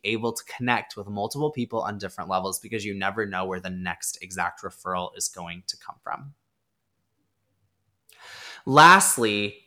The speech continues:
I will say this. With social media being able to lift the veil, so to speak, it is so important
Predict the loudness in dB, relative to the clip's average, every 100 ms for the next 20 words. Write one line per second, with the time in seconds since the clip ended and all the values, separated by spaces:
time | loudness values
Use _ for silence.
0 | _ _ -2 -2 0 -2 -2 -4 -2 0
1 | -2 -4 -12 -20 -20 -20 -20 -20 -20 _
2 | _ _ _ _ _ -20 -12 4 10 10
3 | 8 4 6 6 6 4 4 4 4 4
4 | 2 2 -2 -2 0 2 2 4 2 0
5 | -2 0 0 0 -4 2 2 2 -2 -6
6 | -2 0 0 0 0 -2 -2 -4 -6 -8
7 | -18 -20 -20 _ _ _ _ _ 0 2
8 | 2 2 4 6 8 4 2 -6 -6 -6
9 | -6 -6 -6 -6 -8